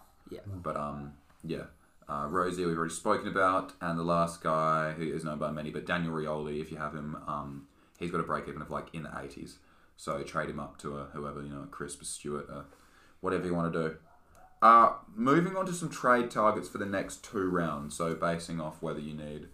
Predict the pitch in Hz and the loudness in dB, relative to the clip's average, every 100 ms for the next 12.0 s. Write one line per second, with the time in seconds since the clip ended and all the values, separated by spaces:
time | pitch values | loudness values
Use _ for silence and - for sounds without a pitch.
0 | - - - - 76 73 73 76 76 73 | -20 -20 -20 -16 -10 -6 -4 -4 -4 -6
1 | 80 76 78 76 76 76 80 78 78 78 | -6 -6 -8 -6 -6 -6 -6 -6 -6 -8
2 | 80 80 80 78 78 - - - - - | -2 0 0 0 -4 -12 -20 -20 -20 -20
3 | - 98 95 104 104 - - - 98 92 | -2 2 2 6 4 4 -6 -6 2 6
4 | 92 90 87 90 - 113 113 107 107 107 | 6 4 0 -4 2 4 6 4 2 -4
5 | - - - 117 101 92 92 82 - 87 | -16 -16 -2 4 6 4 2 -6 -14 -4
6 | 87 85 82 - - 82 80 80 80 - | 0 2 0 -2 -2 0 2 0 -2 -6
7 | - 131 101 76 - 76 76 90 87 82 | 0 2 4 2 0 -2 0 2 2 2
8 | 82 - 85 80 82 80 90 85 85 85 | 0 -2 0 0 -2 -6 -6 -4 -2 -2
9 | 82 82 78 - 95 98 95 95 85 - | -2 -4 -4 -2 0 0 2 0 -2 -10
10 | - - - 98 87 85 82 82 95 92 | -20 -12 -8 -2 -2 -2 -4 0 2 2
11 | 90 - 85 85 85 - 80 80 76 73 | -2 -6 -4 -2 -2 -4 -6 -4 -6 -8